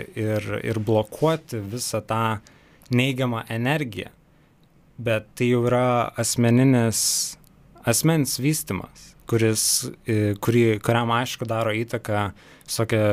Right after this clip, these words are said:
kitų žmonių lūkesčiai ir visuomeniniai faktoriai. Bet, e, galiausiai, man atrodo,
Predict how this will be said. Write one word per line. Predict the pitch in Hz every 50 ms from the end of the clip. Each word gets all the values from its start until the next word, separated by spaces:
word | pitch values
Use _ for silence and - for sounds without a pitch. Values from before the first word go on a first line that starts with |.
| 104 101
kitų | - - 113 - 135 127
žmonių | 127 127 120 120 117 117
lūkesčiai | 143 175 170 175 143 - - - 123 113
ir | 110
visuomeniniai | 107 - - - 110 110 113 139 170 165 139 117
faktoriai. | - - 113 107 - - - 95 98 90 - - - - _ _ _ _ _ _ _ - -
Bet, | 160 117 107 113 104 104 - - - -
e, | 117 110 110 110 110 110 110 110 113 - -
galiausiai, | - 127 110 110 107 107 107 113 120 123 - - - - 127 120 117 113
man | 113 113 110 110 110
atrodo, | 107 - 120 120 120 117 123 117 113 113